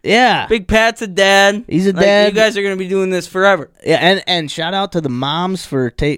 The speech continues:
Speaker 1: for
Speaker 2: Yeah,
Speaker 1: watching the
Speaker 2: shout out,
Speaker 1: kids
Speaker 2: yeah,
Speaker 1: and
Speaker 2: yeah.
Speaker 1: grandparents for helping watching the kids. 'Cause, yeah,
Speaker 2: Yeah.
Speaker 1: it was a, 'cause once you get, I mean, once, once they have kids, man, it's a,
Speaker 2: It's
Speaker 1: it's a
Speaker 2: more of a
Speaker 1: all hands on
Speaker 2: yeah.
Speaker 1: deck just to make this
Speaker 2: Yeah.
Speaker 1: weekend
Speaker 2: So
Speaker 1: happen.
Speaker 2: shout
Speaker 1: So,
Speaker 2: out, yeah,
Speaker 1: yeah.
Speaker 2: shout out to,
Speaker 1: Shout
Speaker 2: uh,
Speaker 1: out to all them.
Speaker 2: Pat's wife, Rich's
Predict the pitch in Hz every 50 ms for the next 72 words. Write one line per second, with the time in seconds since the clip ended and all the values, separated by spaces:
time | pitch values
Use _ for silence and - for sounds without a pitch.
0 | - - - 165 214 277 320 320 262 170 123 - 123 113 190 202 - - - 170
1 | 170 160 185 214 - 254 180 143 123 147 190 226 143 160 170 170 170 175 170 170
2 | 170 170 165 - 131 139 135 131 123 - 117 117 123 139 151 147 - 147 147 135
3 | - 151 143 135 - 147 139 156 156 147 135 135 151 160 160 151 156 147 139 131
4 | 120 - _ _ _ _ _ _ _ - 110 117 147 185 - 269 240 226 185 123
5 | - - - _ - - 69 - - - 127 135 143 139 131 135 139 156 156 -
6 | 120 123 143 143 - - 143 151 170 160 139 120 120 - 156 165 160 139 123 117
7 | 110 104 110 131 - - 156 139 123 117 104 - - 147 143 - - 165 180 175
8 | 180 175 170 165 156 156 160 180 190 208 214 190 160 185 185 190 190 190 180 165
9 | 175 165 165 143 139 139 127 165 165 170 165 151 _ - - - - - 170 165
10 | - - 151 143 143 151 160 156 - 156 147 135 147 156 147 147 147 143 156 147
11 | 135 123 - - - 131 147 156 143 - 156 107 92 - 226 220 240 240 233 -
12 | - 117 110 110 113 139 135 - - - - 170 175 175 165 160 170 - 180 170
13 | 165 165 156 151 143 143 139 139 143 139 - 131 127 123 120 113 113 117 117 113
14 | 104 98 92 104 - _ _ - 151 147 156 147 - - 147 143 156 160 165 165
15 | 165 160 - 147 143 147 156 151 - - 156 147 -